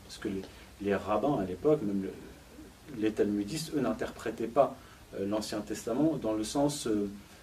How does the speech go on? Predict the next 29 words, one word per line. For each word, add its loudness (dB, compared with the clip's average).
euh, -2
ésotérique, 4
n'essayaient -2
pas 2
de 0
cho-, -2
de -2
chercher -4
un -2
sens -6
ésotérique. 0
Ce -6
sont -6
les -2
kabbalistes 0
par -2
la -2
suite -14
qui -8
vont, -4
qui 2
vont 2
chercher. -2
Et 10
les 8
rabbins 6
ont, 0
ont -2
conclu 0